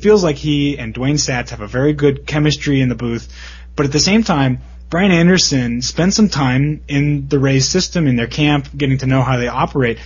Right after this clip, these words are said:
And so he really has kind of an insight, that, that sort of Tampa Bay perspective on the way they run things. And so it really feels like he might develop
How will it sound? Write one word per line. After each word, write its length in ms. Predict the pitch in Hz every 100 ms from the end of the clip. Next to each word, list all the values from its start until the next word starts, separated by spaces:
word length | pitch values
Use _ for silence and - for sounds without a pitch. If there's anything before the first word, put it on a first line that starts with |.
| - -
And 100 | 143
so 140 | 170
he 160 | 147 175
really 300 | 180 220 208
has 260 | 165 165 139
kind 200 | 180 185
of 100 | 160
an 80 | 139
insight, 560 | 151 170 - 139 123
that, 160 | 127 117 - -
that 180 | 135 -
sort 180 | 160
of 80 | 139
Tampa 300 | - 139 135
Bay 180 | 135 127
perspective 640 | 127 123 - 135 135 120
on 140 | 110 117
the 60 |
way 160 | 117 120
they 120 | 123
run 300 | 120 120 160
things. 400 | - 104 104 - - - - - 139
And 120 | 139
so 180 | 170 160
it 80 |
really 280 | 165 196 226
feels 220 | - 190
like 140 | 165 156
he 140 | -
might 340 | 170 160 160 - -
develop 600 | 143 135 147 143 117 -